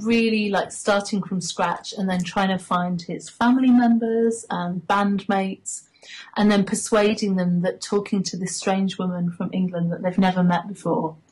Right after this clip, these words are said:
is a really good idea. So uh, so yeah, it just <laughs> took, and it took a really, really long time.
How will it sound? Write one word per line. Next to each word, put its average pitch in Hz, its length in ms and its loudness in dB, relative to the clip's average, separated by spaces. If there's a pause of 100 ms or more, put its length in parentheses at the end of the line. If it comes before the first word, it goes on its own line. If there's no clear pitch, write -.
(420)
is 190 160 4
a 180 80 2
really 170 180 2
good 175 160 -4
idea. - 500 -4 (560)
So 165 640 0 (500)
uh, 175 320 2
so - 160 0
yeah, 277 320 4
it 233 120 2
just 240 220 2
<laughs> - 60 0
took, 254 280 0 (360)
and 240 120 6
it 233 120 -2
took - 220 -2
a 262 80 0
really, 220 360 4
really 196 240 -4
long 175 200 -4
time. 175 600 -2